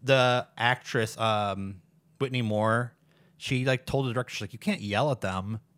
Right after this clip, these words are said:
They're not even part of the <laughs> movie." Like, he got so mad at her that he didn't talk to her for three weeks.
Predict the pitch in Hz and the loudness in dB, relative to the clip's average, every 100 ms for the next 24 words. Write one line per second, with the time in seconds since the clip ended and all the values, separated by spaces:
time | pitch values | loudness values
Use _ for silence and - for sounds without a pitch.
0 | _ _ 123 131 143 135 127 139 135 123 | _ _ 0 2 2 0 0 2 2 0
1 | 98 - 135 127 117 101 101 - - _ | -2 -2 -2 -2 -4 -2 -4 -6 -16 _
2 | _ _ - 147 160 147 - 165 151 113 | _ _ 0 6 6 6 6 6 8 6
3 | 117 135 131 110 104 117 120 120 107 104 | 6 4 2 0 2 0 0 -2 -2 -2
4 | - 98 107 - 101 95 87 - - | -2 -8 -8 -8 -6 -6 -8 -12 -16